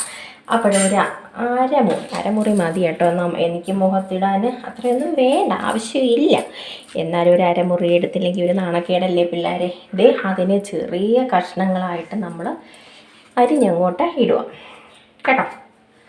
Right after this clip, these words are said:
പിന്നെ വേണ്ടത് നമ്മുടെ മുട്ടക്കുട്ടൻ, നമ്മുടെ ബഹുമാനപ്പെട്ട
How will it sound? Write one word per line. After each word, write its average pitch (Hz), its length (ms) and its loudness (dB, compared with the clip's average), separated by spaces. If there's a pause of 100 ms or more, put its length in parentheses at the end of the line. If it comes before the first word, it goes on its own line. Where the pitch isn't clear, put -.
(600)
പിന്നെ 185 420 2 (120)
വേണ്ടത് 170 460 2 (300)
നമ്മുടെ 190 580 0
മുട്ടക്കുട്ടൻ, - 640 -4 (260)
നമ്മുടെ 196 520 2
ബഹുമാനപ്പെട്ട 208 920 2